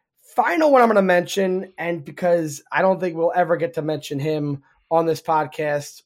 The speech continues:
I mean, I, I can't imagine from this point on we will, but Joe Budden,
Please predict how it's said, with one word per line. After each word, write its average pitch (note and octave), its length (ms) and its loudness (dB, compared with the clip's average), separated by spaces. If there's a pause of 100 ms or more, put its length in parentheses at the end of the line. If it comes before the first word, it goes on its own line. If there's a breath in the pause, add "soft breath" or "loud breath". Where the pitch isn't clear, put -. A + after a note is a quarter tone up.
I A#2+ 80 -12
mean, A2+ 140 -10
I, A#2 200 -10
I - 60 -18
can't C3 240 -12
imagine B2 460 -12
from A#2 160 -16
this A#2+ 120 -12
point B2+ 240 -12
on A#2+ 120 -8
we B2 80 -10
will, F3 420 0 (400 soft breath)
but D#3 220 -2
Joe C#4+ 280 4
Budden, A3 520 2